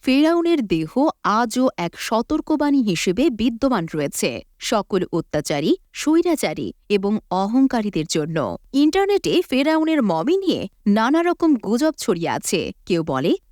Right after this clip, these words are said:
তার মমি থেকে অদ্ভুত শব্দ শোনা যায়, আবার কেউ বলে প্রতি বছর তার মমির ওপর ইঁদুর ছাড়া হয়, আবার কেউ বলে তার নখ ও চুল বৃদ্ধি পেতে থাকে। এসবের কোনোটি কোনো বিজ্ঞানসম্মত বা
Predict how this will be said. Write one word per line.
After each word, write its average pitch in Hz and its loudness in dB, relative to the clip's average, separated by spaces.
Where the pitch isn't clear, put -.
তার 294 0
মমি 196 0
থেকে 349 -2
অদ্ভুত 262 0
শব্দ 254 -2
শোনা 156 -2
যায়, 143 -4
আবার 269 0
কেউ 262 2
বলে 392 0
প্রতি 320 2
বছর 202 -2
তার 311 0
মমির 196 2
ওপর 285 0
ইঁদুর 277 2
ছাড়া 143 -6
হয়, 127 -2
আবার 175 -2
কেউ 165 -2
বলে 160 0
তার 277 0
নখ 202 0
ও 233 2
চুল 285 0
বৃদ্ধি 208 -2
পেতে 165 -4
থাকে। - -6
এসবের 359 0
কোনোটি 240 0
কোনো 302 0
বিজ্ঞানসম্মত 226 -2
বা 254 2